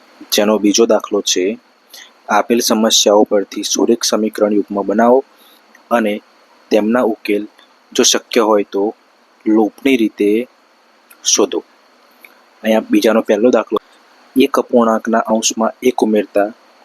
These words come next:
અને છેદમાંથી એક બાદ કરતા અપૂર્ણાંક કિંમત અતિ સંક્ષિપ્ત રૂપમાં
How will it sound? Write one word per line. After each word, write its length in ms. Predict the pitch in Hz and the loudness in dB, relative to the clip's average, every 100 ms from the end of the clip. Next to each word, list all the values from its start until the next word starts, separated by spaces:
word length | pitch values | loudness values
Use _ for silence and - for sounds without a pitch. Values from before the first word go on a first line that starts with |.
| _ _ - | _ _ -2
અને 180 | 113 110 | 0 0
છેદમાંથી 800 | - 127 120 117 104 - - 127 | 0 0 0 -2 -2 -6 -2 -2
એક 100 | - | 0
બાદ 180 | 110 - - | -2 -2 -6
કરતા 320 | 101 - 107 - _ _ _ - | -6 -2 -4 -4 _ _ _ -4
અપૂર્ણાંક 520 | 113 - 131 131 127 - | -4 0 2 2 -2 -2
કિંમત 420 | 110 104 107 107 _ - - _ _ _ - | -2 0 -2 -4 _ -20 -20 _ _ _ -4
અતિ 320 | 110 - 135 139 | -2 0 0 2
સંક્ષિપ્ત 640 | - 107 - - - - | 0 -2 -4 -6 -8 -4
રૂપમાં 560 | - 110 - 104 101 | -2 -2 -2 -2 -2